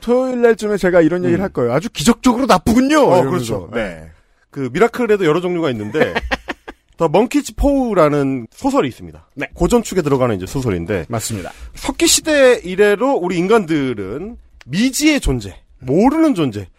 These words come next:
Speaker 2: 스티븐 스필버그가 이제 이미 예견했다시피 미지와의
Speaker 1: 음.
Speaker 2: 조우 자체는 이제 공포를 자아내죠.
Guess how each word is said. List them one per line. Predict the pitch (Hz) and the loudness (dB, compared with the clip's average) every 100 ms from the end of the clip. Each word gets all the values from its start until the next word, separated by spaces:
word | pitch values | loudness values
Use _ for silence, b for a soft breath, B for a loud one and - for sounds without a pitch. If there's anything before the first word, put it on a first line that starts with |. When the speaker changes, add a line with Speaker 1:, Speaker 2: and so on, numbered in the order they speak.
| _ _ _ | _ _ _
Speaker 2:
스티븐 | - 294 311 | -6 0 0
스필버그가 | - 247 220 185 175 165 151 143 143 131 110 | 0 0 2 4 2 2 0 0 0 0 -2
이제 | 110 104 92 _ - | -6 -10 -10 _ -8
이미 | 208 202 | -2 0
예견했다시피 | 139 160 131 101 - 95 135 | 2 0 -2 -8 -14 -16 -16
미지와의 | - 170 214 196 | -12 -2 2 2
Speaker 1:
음. | 170 | 0
Speaker 2:
조우 | 160 180 | -4 -4
자체는 | 135 - 151 202 | -4 -4 -4 -4
이제 | 127 120 b b | -2 -4 b b
공포를 | - 277 - 330 330 269 | 0 0 2 2 2 0
자아내죠. | 139 127 117 92 92 135 | -2 -2 -4 -8 -12 -14